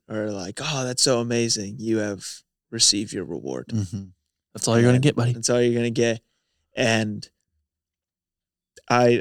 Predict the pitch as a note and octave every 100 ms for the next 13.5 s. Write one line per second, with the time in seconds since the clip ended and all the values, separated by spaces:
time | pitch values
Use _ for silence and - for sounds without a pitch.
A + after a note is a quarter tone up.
0 | C3 B2 B2 B2 B2 A#2+ B2 A#2 A#2 A#2
1 | A#2 G#2+ - A2+ A2 A#2 A2+ A2 A#2 _
2 | _ _ A#2+ A#2+ A2+ G#2+ C3 - A#2+ B2
3 | B2 B2 A#2+ B2 A#2 A2+ - A#2 C3+ C#3
4 | C3 B2+ B2+ B2 A#2 A#2+ B2 - C#3 D3
5 | - _ _ _ _ B2+ A#2 A#2+ B2 A#2+
6 | B2 A#2+ A#2 B2 A#2+ - B2+ B2 A#2 A2
7 | G2+ A2+ A2+ B2+ B2+ C#3 D3+ D3 B2+ A2
8 | G#2+ A2+ - A#2+ - B2+ B2 B2+ B2 B2
9 | B2+ A#2+ A#2 B2 B2+ B2 C3 C#3+ B2+ B2
10 | G2+ - A#2 A#2 B2 A#2 A#2 A#2+ - B2
11 | A#2 B2+ B2+ B2 A#2 G#2 - B2+ A#2+ A#2+
12 | A#2 A2 A2 A#2+ A2+ A2+ A2+ A2+ - A2+
13 | - A2+ - B2 B2